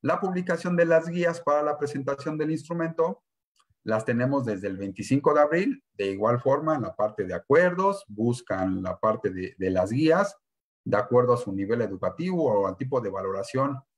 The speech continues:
que, eh, tienen registrado, pueden descargar la guía que les va a servir mucho para la presentación de su instrumento de apreciación.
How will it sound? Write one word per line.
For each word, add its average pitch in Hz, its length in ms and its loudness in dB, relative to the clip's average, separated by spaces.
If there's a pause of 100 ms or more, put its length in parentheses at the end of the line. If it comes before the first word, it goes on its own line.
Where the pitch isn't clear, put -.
(400)
que, 156 580 -2
eh, 110 280 -4
tienen 139 360 -2
registrado, 185 800 -2 (240)
pueden 123 280 2
descargar 107 500 0
la 139 140 0
guía 175 380 0 (840)
que 139 120 0
les 131 160 0
va 143 60 6
a 139 40 2
servir 131 400 2
mucho 135 480 0 (380)
para 127 200 2
la 117 160 -4
presentación 113 840 -2 (360)
de 117 220 0
su 123 180 0
instrumento 110 800 0
de 101 120 2
apreciación. 101 680 -8